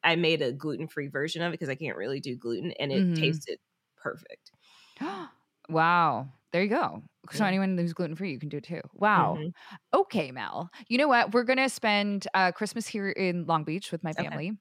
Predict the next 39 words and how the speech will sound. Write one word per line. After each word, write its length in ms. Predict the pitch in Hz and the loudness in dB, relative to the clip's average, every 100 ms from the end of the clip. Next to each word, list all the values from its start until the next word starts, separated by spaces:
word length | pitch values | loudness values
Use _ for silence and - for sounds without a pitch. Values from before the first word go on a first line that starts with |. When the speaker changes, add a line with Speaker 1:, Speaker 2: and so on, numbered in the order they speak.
| _ | _
Speaker 1:
Uh-huh. 240 | 175 175 208 - _ _ | -4 -2 -4 -8 _ _
Speaker 2:
um, 240 | 180 170 | 2 4
where 100 | 165 | 2
I'm 80 | 170 | 0
from. 280 | 202 156 233 - - - 226 | 0 -4 -6 -12 -20 -20 -4
And 140 | 185 190 | 2 4
then 320 | 185 185 - | 4 0 0
my 340 | 180 175 175 | 2 2 2
sister's 320 | 156 170 - | -4 -8 -10
coming. 220 | - 175 165 | -6 -4 0
All 160 | 170 175 | 2 4
my 320 | 175 170 160 - | 2 0 -4 -8
siblings 460 | - 170 160 156 147 | -6 -4 -2 -4 -4
have 240 | 160 143 | -4 -4
kids, 440 | - 208 190 175 - | -2 0 0 -2 -6
and 140 | 151 | -6
so 160 | - 113 | -4 -2
everybody's 440 | 180 196 - - | -2 -2 -4 -12
coming 260 | - 165 - | -10 -10 -10
together, 540 | - - 240 220 208 | -6 0 2 2 2
and 340 | 180 143 165 156 - - - | 2 0 -4 -8 -14 -18 -10
it's 180 | 170 - | -10 -6
Jones's 440 | 240 247 240 233 | -4 -2 -2 -6
first 240 | 226 220 - | -8 -10 -8
Christmas. 540 | 214 - 208 208 - | -10 -6 -4 -4 -4
And 140 | 160 160 | -2 0
then 160 | 160 | 0
my 180 | 156 156 156 156 | 0 0 0 0
Speaker 1:
Mm-hmm. 80 | |
Speaker 2:
youngest 320 | 185 196 202 - | -2 -2 -2 -4
brother 420 | 196 185 185 185 | -4 0 0 -2
had 360 | - 180 175 180 | -2 0 0 -2
a 80 | 175 | -4
little 160 | 175 | -4
baby 320 | 170 165 165 170 | -4 -6 -6 -8
just 220 | 160 - | -8 -10
a 40 | |
few 200 | 156 170 | -10 -10
months 320 | 165 156 160 | -8 -8 -10